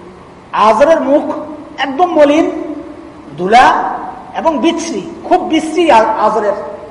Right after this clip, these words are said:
মুখটা হবে। হযরত খলিলুল্লাহ ইব্রাহিম আলাইহিস সালাতু ওয়াস সালাম তখন বাবাকে বিনয়ের সাথে বলবেন, "বাবা,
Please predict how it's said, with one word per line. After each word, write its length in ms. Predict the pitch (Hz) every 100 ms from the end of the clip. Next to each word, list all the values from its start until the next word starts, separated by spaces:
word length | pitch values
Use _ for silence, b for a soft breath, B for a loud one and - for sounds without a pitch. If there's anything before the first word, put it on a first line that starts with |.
| 208
মুখটা 300 | 233 - 175
হবে। 400 | 160 - - - - - - - - - - - - - - - - - - - - - - -
হযরত 280 | 233 233 226
খলিলুল্লাহ 380 | 247 247 220 214
ইব্রাহিম 320 | 214 214 240
আলাইহিস 300 | 202 208 -
সালাতু 280 | 214 220 202
ওয়াস 120 | 185
সালাম 220 | 220 190
তখন 260 | 185 185 180
বাবাকে 360 | 170 180 180
বিনয়ের 260 | 180 180 180
সাথে 240 | - 180
বলবেন, 360 | 170 170 185 180
"বাবা, 280 | 175 208